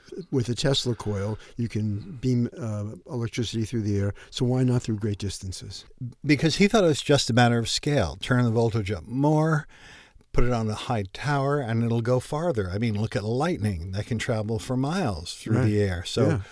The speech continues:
Speaker 2: why shouldn't this work? Well, the reason it didn't is because uh, since you're not sending a form of light, that's what radio waves are, but an actual particle, an electron. It's a real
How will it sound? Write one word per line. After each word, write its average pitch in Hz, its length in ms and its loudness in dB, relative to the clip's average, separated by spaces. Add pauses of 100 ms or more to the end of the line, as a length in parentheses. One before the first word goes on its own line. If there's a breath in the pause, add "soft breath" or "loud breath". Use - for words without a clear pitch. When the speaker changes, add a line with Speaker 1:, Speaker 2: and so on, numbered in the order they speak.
(200 loud breath)
Speaker 2:
why 123 180 2
shouldn't 123 480 0 (120)
this 147 300 0
work? 95 320 -4
Well, 120 140 2
the 120 100 0
reason 127 300 4
it 104 100 -2
didn't 107 340 2
is 104 140 -4
because 104 540 -4 (600 loud breath)
uh, 113 120 -2
since 131 340 0
you're 117 100 2
not 139 240 0
sending 120 500 0 (120)
a 110 80 -6
form 113 340 -2
of 95 120 -4
light, 113 360 0
that's 98 220 -8
what 101 120 -10
radio 113 360 2
waves 90 340 -4
are, 95 220 -6 (320 loud breath)
but 110 100 -2
an 120 80 -2
actual 127 580 -2 (200 soft breath)
particle, 113 560 -2 (140)
an 98 100 -6
electron. 92 580 -4 (100)
It's - 80 -16
a 156 60 -4
real 151 340 2